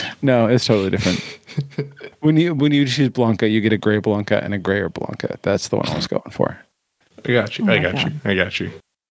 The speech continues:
Speaker 2: All right. So Arnis, this is a concentration spell. So if you lose
Speaker 3: Yep.
Speaker 2: concentration, again, you would fall out of the sky 'cause you would revert back to Arnis.
Speaker 3: Yep.
Speaker 2: Finnegan,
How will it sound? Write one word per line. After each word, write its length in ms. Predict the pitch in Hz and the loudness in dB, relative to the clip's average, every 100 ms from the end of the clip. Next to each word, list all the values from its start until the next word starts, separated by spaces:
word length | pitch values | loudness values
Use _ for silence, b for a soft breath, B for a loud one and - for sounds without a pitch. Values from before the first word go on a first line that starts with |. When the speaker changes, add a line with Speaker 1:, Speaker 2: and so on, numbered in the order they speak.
| _ _ _ _ - | _ _ _ _ -4
Speaker 2:
All 80 | 87 | -2
right. 180 | - - - | -2 -10 -6
So 180 | - - | -4 -2
Arnis, 560 | 107 98 113 131 - - - 90 | 0 2 2 2 -2 -6 -10 0
this 360 | 92 - - _ _ _ - | 2 2 -2 _ _ _ -4
is 160 | 95 90 | -2 -2
a 60 | |
concentration 800 | - 101 - 90 - - - 95 | -2 -2 0 -2 -2 0 0 0
spell. 420 | - - 90 101 - _ _ - | -2 -2 -2 -4 -6 _ _ -4
So 520 | - - 92 85 87 - - - | -2 0 0 -2 -4 -2 -4 -4
if 160 | - | -8
you 100 | 95 | -6
lose 200 | 90 87 | -4 -2
Speaker 3:
Yep. 80 | - | -2
Speaker 2:
concentration, 720 | 92 - 95 92 90 - 92 92 | 0 0 0 -2 -2 -2 -4 -4
again, 440 | 98 - 82 87 82 _ _ _ _ _ - | -6 -2 -2 -2 -10 _ _ _ _ _ -4
you 140 | 95 | -2
would 120 | 90 | -2
fall 220 | - - | -2 0
out 140 | 90 92 | 0 -2
of 60 | |
the 60 | 95 | -2
sky 300 | - 95 90 | -2 0 -2
'cause 180 | - 101 | -6 -6
you 80 | 92 | -4
would 100 | 90 | -4
revert 280 | 87 95 92 | -2 -2 -2
back 180 | 92 - | -6 -6
to 80 | |
Arnis. 480 | - 82 87 95 - - _ _ _ _ - | -4 -2 -2 -2 -6 -8 _ _ _ _ -6
Speaker 3:
Yep. 160 | 196 196 _ _ _ _ | -4 -4 _ _ _ _
Speaker 2:
Finnegan, 600 | - - 143 92 90 | -8 -2 0 0 -2